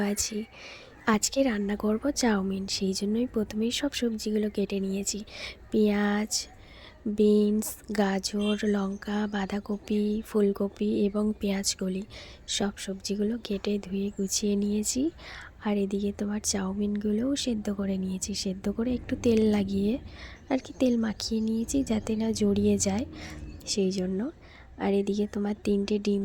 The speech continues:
নিয়ে নিয়েছি, নিয়ে কড়াই তো বসিয়েই দিয়েছি, কড়াই বসিয়ে দিয়ে ডিমগুলো ফাটিয়ে নিচ্ছি, ফাটিয়ে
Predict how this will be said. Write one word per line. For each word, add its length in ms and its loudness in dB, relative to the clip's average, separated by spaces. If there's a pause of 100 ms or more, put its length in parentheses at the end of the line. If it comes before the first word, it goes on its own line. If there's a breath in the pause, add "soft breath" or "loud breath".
(100)
নিয়ে 240 2
নিয়েছি, 380 0 (680 loud breath)
নিয়ে 260 4 (480)
কড়াই 380 2
তো 140 2
বসিয়েই 580 2
দিয়েছি, 420 2 (580 loud breath)
কড়াই 280 2 (100)
বসিয়ে 400 0
দিয়ে 140 0 (120)
ডিমগুলো 400 0 (120)
ফাটিয়ে 440 -2
নিচ্ছি, 340 -4 (480 loud breath)
ফাটিয়ে 340 0